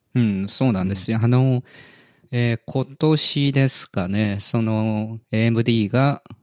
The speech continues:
Speaker 1: ライゼンっていうジーピーユーを出して、
Speaker 2: うん。
Speaker 1: あ、ごめんなさい、シーピーユーを出して、ベガっていう、シー、ジーピーユーを出して、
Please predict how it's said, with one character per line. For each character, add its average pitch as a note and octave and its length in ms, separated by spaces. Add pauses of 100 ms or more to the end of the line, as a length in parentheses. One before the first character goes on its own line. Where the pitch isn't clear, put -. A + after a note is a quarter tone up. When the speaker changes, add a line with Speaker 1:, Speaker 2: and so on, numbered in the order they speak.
Speaker 1:
ラ G#2+ 200
イ G#2 60
ゼ E3+ 160
ン F3 60
っ - 20
て - 160
い C#3 100
う A#2 280
ジ G#2+ 220
ー F#2+ 100
ピ F#2+ 140
ー - 80
ユ F2 100
ー E2+ 40
を E2+ 60
出 E2 140
し - 140
て、 F#2+ 200 (320)
Speaker 2:
う G2+ 40
ん。 F2+ 160 (260)
Speaker 1:
あ、 G2 120
ご F#2+ 120
め G2 80
ん - 20
な F#2+ 80
さ - 120
い、 - 40
シ G2 200
ー F2 40
ピ G2+ 140
ー - 40
ユ F2+ 100
ー E2+ 40
を E2 40
出 F2+ 120
し - 140
て、 - 160 (160)
ベ G#2+ 160
ガ G2+ 100
っ - 120
て F#2+ 100
い F2+ 200
う、 A#2+ 240 (200)
シ - 360
ー、 G#2+ 60
ジ G2+ 140
ー - 80
ピ F#2 140
ー - 80
ユ F2+ 80
ー F#2+ 40
を F#2 40
出 E2+ 120
し - 140
て、 F#2 160